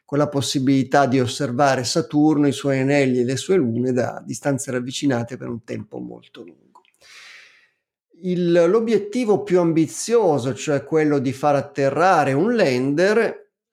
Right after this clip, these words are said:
è stato raggiunto con il corpo più lontano, per il corpo più lontano, da un componente della missione Cassini, cioè la sonda Huygens dell'Agenzia Spaziale Europea,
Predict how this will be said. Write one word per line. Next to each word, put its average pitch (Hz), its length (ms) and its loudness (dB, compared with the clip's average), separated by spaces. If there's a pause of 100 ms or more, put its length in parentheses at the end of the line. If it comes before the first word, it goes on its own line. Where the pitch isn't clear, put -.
(240)
è 175 60 2
stato 185 500 0
raggiunto 180 960 0
con 123 800 -2
il 110 100 -8
corpo - 380 -2
più 143 140 -4
lontano, 160 420 0
per 120 120 -4
il 110 100 -8
corpo 143 340 -6
più 151 160 -4
lontano, 175 720 -2 (320)
da 180 160 4
un 185 80 4
componente 202 640 2
della 151 220 2
missione 143 580 -2
Cassini, 143 480 -4
cioè 139 200 -2
la 135 120 -2
sonda 175 480 2
Huygens 170 760 0
dell'Agenzia 123 640 -4
Spaziale 127 480 -10
Europea, 175 600 -6